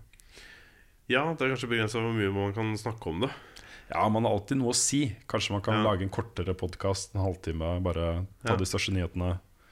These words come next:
Speaker 2: svare på noen spørsmål. Men, eh, med en gang vi har studiorigget vårt oppe, så er det i hvert fall lett, lettere å ta den beslutningen.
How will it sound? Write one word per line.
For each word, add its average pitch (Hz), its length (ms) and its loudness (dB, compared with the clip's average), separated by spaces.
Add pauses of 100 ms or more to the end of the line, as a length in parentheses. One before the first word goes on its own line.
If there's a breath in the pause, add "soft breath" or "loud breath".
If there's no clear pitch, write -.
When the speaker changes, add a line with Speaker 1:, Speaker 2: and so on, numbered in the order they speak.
(260 loud breath)
Speaker 2:
svare 101 220 0
på - 160 -4
noen 92 80 0
spørsmål. 98 400 -2
Men, 107 220 0
eh, 101 240 2
med 110 260 2
en 127 60 2
gang 135 100 2
vi 147 80 4
har 131 200 4
studiorigget 101 680 2
vårt 117 160 2
oppe, 135 260 0 (600 loud breath)
så - 280 2
er 104 60 4
det 101 40 4
i 104 80 4
hvert 98 100 -4
fall 110 340 2
lett, 104 380 0
lettere 107 500 -2
å 101 60 -4
ta 98 160 -2
den 98 160 2
beslutningen. 104 440 -2